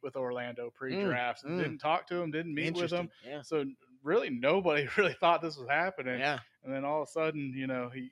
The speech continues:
Speaker 1: he goes with the number one overall pick. That's gotta be a, a great boost to his
Speaker 2: Mm-hmm.
Speaker 1: ego. And,
Speaker 2: A little
Speaker 1: you know,
Speaker 2: bit
Speaker 1: it's
Speaker 2: more
Speaker 1: gotta,
Speaker 2: money
Speaker 1: gotta
Speaker 2: in his
Speaker 1: make him feel
Speaker 2: pocket. <laughs>
Speaker 1: good. And yeah, more, more money in his pocket.
Speaker 2: Right, right. Absolutely. Well, uh, yeah, no, I, I gotta agree with you, Matt, there. I think we're on the same wavelength. And I think,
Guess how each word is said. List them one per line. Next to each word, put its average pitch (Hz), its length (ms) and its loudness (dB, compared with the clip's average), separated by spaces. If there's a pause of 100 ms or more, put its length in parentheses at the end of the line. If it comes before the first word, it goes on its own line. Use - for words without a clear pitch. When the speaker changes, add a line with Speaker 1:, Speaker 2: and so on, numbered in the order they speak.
Speaker 1:
he 131 180 -14
goes 135 220 -6
with 127 180 -12
the 127 60 -6
number 131 180 -6
one 135 220 -2
overall 131 440 0
pick. 143 220 -6
That's 127 140 -16
gotta 131 180 -2
be 127 140 -6
a, 127 60 0
a 127 200 -10
great - 300 -6
boost 127 280 -6
to 123 100 -6
his 127 160 -6
Speaker 2:
Mm-hmm. 131 100 -4
Speaker 1:
ego. 131 460 2
And, 120 100 -8
Speaker 2:
A - 420 -8
little 143 60 6
Speaker 1:
you - 0 -
know, 131 60 4
Speaker 2:
bit 165 40 8
Speaker 1:
it's 151 100 4
Speaker 2:
more 156 80 8
Speaker 1:
gotta, 160 120 8
Speaker 2:
money 170 80 10
Speaker 1:
gotta 160 160 8
Speaker 2:
in 151 60 4
his 160 80 10
Speaker 1:
make 156 80 6
him 143 180 10
feel 151 180 8
Speaker 2:
pocket. 127 40 -4
<laughs> - 20 0
Speaker 1:
good. 147 300 4
And 131 100 -2
yeah, 143 160 2
more, 131 280 0
more 135 240 -4
money 143 300 -6
in 151 60 -6
his 139 180 -10
pocket. 156 320 -4 (100)
Speaker 2:
Right, 135 240 -6 (120)
right. 135 260 -4
Absolutely. 127 680 -10
Well, 127 280 -12
uh, 131 180 -6 (360)
yeah, 147 160 8
no, 139 140 4
I, 143 200 6
I 147 160 4
gotta 143 200 2
agree 143 260 2
with 151 220 0
you, 131 60 -6
Matt, 135 300 0
there. 135 280 2
I 123 80 0
think 127 200 -12 (120)
we're 127 220 -2 (120)
on 131 140 -8
the 127 40 -14
same 131 360 -6
wavelength. 127 520 -4
And 117 100 -10
I 117 80 -8
think, 120 200 -10